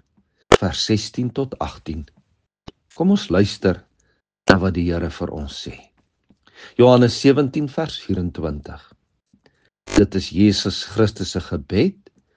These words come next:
die laaste aand saam met sy disippels voor sy kruisiging. "Vader,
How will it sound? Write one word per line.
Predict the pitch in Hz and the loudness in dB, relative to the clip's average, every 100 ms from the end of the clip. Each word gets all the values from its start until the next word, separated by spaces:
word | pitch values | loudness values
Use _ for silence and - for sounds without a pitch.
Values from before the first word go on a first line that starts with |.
| _ - | _ 6
die | - | 8
laaste | 139 117 131 - 143 127 | 8 6 4 0 0 4
aand | 117 104 87 - | 6 4 0 -4
saam | 113 117 | 0 0
met | 107 | -2
sy | 98 90 | -6 -6
disippels | - 113 107 165 170 - _ _ _ _ _ 107 | -8 -8 -4 -4 -4 -12 _ _ _ _ _ -4
voor | 107 | -2
sy | 120 110 | -4 -8
kruisiging. | - 90 80 78 - 76 71 _ _ _ _ _ _ _ _ _ _ _ _ _ _ _ | -6 -6 -6 -10 -12 -14 -14 _ _ _ _ _ _ _ _ _ _ _ _ _ _ _
"Vader, | _ - 92 85 87 92 80 | _ -6 -2 -2 -2 -6 -6